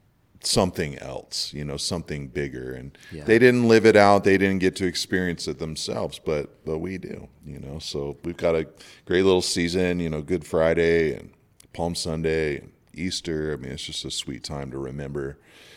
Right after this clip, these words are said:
Speaker 1: and celebrate. Like, we're living in the age of fulfillment. Exciting times.
Speaker 2: Exciting times.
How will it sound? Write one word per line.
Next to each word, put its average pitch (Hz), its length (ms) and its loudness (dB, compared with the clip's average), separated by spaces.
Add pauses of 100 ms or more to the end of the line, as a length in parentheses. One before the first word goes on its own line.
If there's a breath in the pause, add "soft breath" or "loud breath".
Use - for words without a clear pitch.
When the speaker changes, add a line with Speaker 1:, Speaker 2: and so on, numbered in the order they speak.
(180 loud breath)
Speaker 1:
and 65 160 -14
celebrate. 71 800 -4
Like, 71 200 -16
we're 80 160 -4
living 78 360 -6
in 69 140 -10
the 64 160 -10
age 71 340 -8
of 67 240 -10
fulfillment. 65 920 -12 (360)
Exciting 69 460 -8
times. - 480 -14
Speaker 2:
Exciting 82 480 -6
times. 76 520 -10